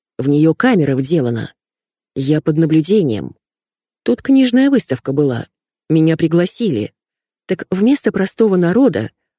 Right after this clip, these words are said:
К Г Бшников пригнали, а те начали вопросы задавать. Я с сочувствием слушала Владлена. Увы, мания преследования не столь уж и редкое явление.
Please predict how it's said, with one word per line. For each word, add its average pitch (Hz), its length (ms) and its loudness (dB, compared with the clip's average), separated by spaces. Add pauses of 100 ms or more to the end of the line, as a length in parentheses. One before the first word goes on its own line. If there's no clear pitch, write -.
К 226 100 2
Г 254 120 2
Бшников 170 500 -2
пригнали, 170 580 -2 (560)
а 170 160 0
те 311 220 0
начали 220 360 2
вопросы 226 460 0
задавать. 139 580 -4 (1500)
Я 190 260 0
с - 60 -6
сочувствием 151 760 -2
слушала 170 500 -2
Владлена. 165 680 -2 (960)
Увы, 202 400 2
мания 208 400 2
преследования 160 760 0
не 170 140 2
столь 277 300 0
уж - 140 -4
и 175 40 0
редкое 160 380 0
явление. 135 600 -2